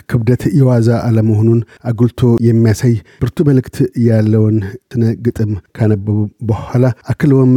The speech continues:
በህዝባዊ ስነ ግጥም የእንስሳትና ነፍሳት ክፍል ውስጥ አንድ አስገራሚ ሆኖ ያገኘሁት የእንስሳት ምርጫ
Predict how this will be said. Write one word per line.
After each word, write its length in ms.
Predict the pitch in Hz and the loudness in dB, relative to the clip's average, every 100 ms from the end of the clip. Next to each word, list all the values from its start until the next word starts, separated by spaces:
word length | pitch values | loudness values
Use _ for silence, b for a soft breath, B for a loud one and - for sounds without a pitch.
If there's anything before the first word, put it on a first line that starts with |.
| 131 - _ | 2 -2 _
በህዝባዊ 520 | 123 110 165 143 131 131 - | -6 -2 -2 0 0 0 -4
ስነ 200 | - 120 | -2 -2
ግጥም 280 | 110 123 135 - | 0 -2 -4 -6
የእንስሳትና 680 | - 123 - - 131 127 123 117 113 - | -2 -2 -2 -4 -4 -2 -2 -2 -2 -4
ነፍሳት 500 | 110 - - 120 - - - | -6 -6 -4 -2 -2 -8 -14
ክፍል 300 | - - 127 | -14 -4 -2
ውስጥ 240 | 123 - - _ b _ - | -2 -4 -16 _ b _ -2
አንድ 260 | 143 139 131 - - | 0 2 0 -2 -4
አስገራሚ 680 | 131 - - 175 160 151 143 127 | -4 -4 -4 -2 0 2 2 2
ሆኖ 300 | - 135 131 131 120 | 0 0 2 2 0
ያገኘሁት 680 | 127 120 123 120 117 127 123 - _ | 0 0 2 0 0 -2 -4 -8 _
የእንስሳት 500 | 135 131 151 - 139 - | 0 2 0 0 -2 0
ምርጫ 260 | 123 120 | -2 -2